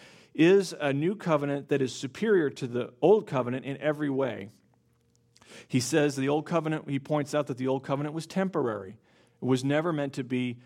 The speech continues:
forever. The old covenant was never meant to be the final solution to sin. The old covenant always looked ahead to Jesus. They didn't know specifically who that would be, but they looked ahead to a Messiah who would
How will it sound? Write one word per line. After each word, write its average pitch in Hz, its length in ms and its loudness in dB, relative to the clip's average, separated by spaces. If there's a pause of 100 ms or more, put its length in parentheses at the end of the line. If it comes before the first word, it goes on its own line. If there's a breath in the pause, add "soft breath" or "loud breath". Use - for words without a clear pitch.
(120)
forever. 123 420 2
The 139 140 0
old 160 180 2
covenant 165 360 -2
was 135 160 -4
never 151 240 -2
meant 147 180 -4
to - 80 -10
be 139 140 0
the 127 80 -4
final 151 580 -2
solution 135 680 -4 (260 loud breath)
to 123 100 -2
sin. 143 540 -2 (720 loud breath)
The 131 140 6
old 160 180 4
covenant 165 380 0
always 160 480 2
looked 147 260 -2 (100)
ahead 135 540 0
to 127 380 -2
Jesus. 156 880 -2 (560)
They 127 100 2
didn't 139 260 0
know 139 280 0
specifically 143 640 0
who 135 140 -4
that 127 160 -2
would 123 160 -6
be, 135 100 2
but 143 140 -4
they 131 80 0
looked 175 240 -2
ahead 143 280 -2
to 147 180 2
a 123 40 2
Messiah 151 680 0 (360 loud breath)
who 151 200 6
would 143 420 0